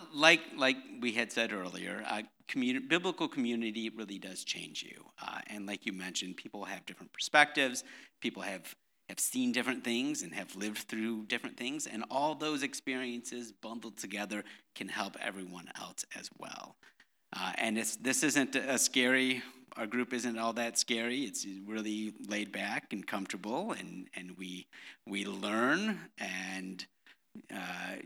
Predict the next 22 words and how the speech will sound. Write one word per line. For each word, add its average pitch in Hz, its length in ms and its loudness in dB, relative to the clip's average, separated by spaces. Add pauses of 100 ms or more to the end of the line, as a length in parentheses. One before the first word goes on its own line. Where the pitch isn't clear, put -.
(100)
you - 140 -10
know, - 60 -14 (680)
when 104 140 -4
people 107 240 0
have 101 180 -2
issues, 131 680 -2
we, 92 440 -14 (280)
we 95 80 -14
step - 420 -4
up 107 220 -6 (160)
and 95 180 -12
we 90 120 -16
take - 280 -8
care 101 200 -2
of 104 100 -4
one 110 200 0
another, 107 500 -4 (480)
and 180 520 -8 (240)
we 101 120 -6
really 107 380 0
have 110 260 0
created 107 520 0